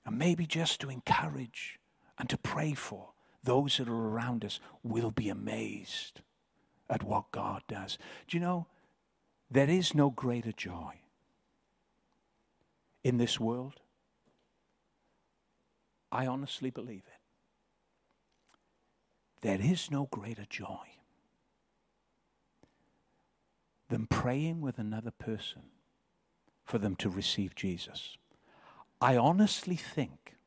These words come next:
it's the greatest thing that a believer can do with another person. I think it's the greatest thing. That's why, you see, that's why Jesus said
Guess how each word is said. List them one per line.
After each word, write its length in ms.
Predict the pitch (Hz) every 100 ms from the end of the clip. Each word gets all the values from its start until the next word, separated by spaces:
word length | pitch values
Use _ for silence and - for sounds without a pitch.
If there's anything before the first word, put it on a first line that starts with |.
| _ _ _ _ _ _ -
it's 240 | 127 -
the 120 | - 110
greatest 920 | 98 127 123 165 - - 196 - -
thing 400 | - 160 92 87 - _ _ _ _ - - - -
that 300 | 110 123 - - _ _ _ _ _ _ _ _ _ _ _ _ _ -
a 80 | 127
believer 560 | 135 123 147 170 127
can 260 | - 120 104
do 240 | 107 92 - - _ _ _ _ - _ _
with 220 | 117 113
another 280 | 107 107 104
person. 320 | - 107 - - -
I 160 | - 185
think 320 | - 165 135
it's 160 | 120 -
the 140 | 127
greatest 760 | 98 135 123 151 - 175 - -
thing. 220 | 139 85 - - -
That's 420 | 131 185 - -
why, 320 | 185 185 127 95 - -
you 80 |
see, 180 | 135 160 - -
that's 320 | 180 - -
why 140 | 165
Jesus 420 | 131 151 170 135
said 340 | - 120 113